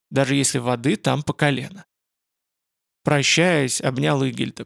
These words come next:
прижал к груди. «Я стар», сказал он со вздохом. «Увы, мне это уже не по силам, но ты сделал великое дело. Даже если этот зверь тебя сожрет, следовало бы, конечно,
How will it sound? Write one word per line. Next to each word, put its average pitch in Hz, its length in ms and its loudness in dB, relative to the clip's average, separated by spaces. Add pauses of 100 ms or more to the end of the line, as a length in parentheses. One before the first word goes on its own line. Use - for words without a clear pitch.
прижал 135 340 2
к 120 60 -12
груди. 127 420 -4 (840)
«Я 139 240 2
стар», 147 540 2 (180)
сказал 131 380 0
он 127 100 -2
со 131 160 0
вздохом. 127 540 -4 (200)
«Увы, 180 320 4
мне 170 320 2
это 156 160 0
уже 147 180 2
не 143 100 0
по 131 180 0
силам, 135 400 0
но 139 100 0
ты 196 440 -2
сделал 147 460 0
великое 160 540 0
дело. 180 380 -4 (640)
Даже 202 280 4
если 190 340 2
этот 160 220 0
зверь 135 300 0
тебя 135 360 0
сожрет, - 680 -2 (260)
следовало 180 480 2
бы, 139 120 -6
конечно, - 680 -2